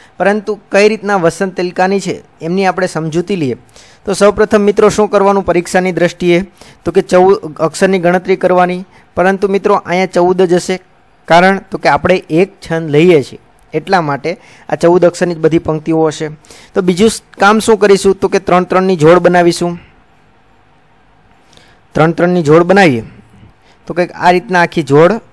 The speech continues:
બનશે. હવે એમના લઘુગુરુ નક્કી કરીએ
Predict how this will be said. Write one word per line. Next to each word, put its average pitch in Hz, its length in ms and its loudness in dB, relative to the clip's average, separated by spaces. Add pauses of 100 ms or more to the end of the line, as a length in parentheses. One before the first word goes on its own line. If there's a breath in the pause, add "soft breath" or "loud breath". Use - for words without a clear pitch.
(340)
બનશે. 156 420 -2 (2250 soft breath)
હવે 170 120 4
એમના 208 200 4
લઘુગુરુ 190 480 2
નક્કી 202 300 -4
કરીએ 180 380 -2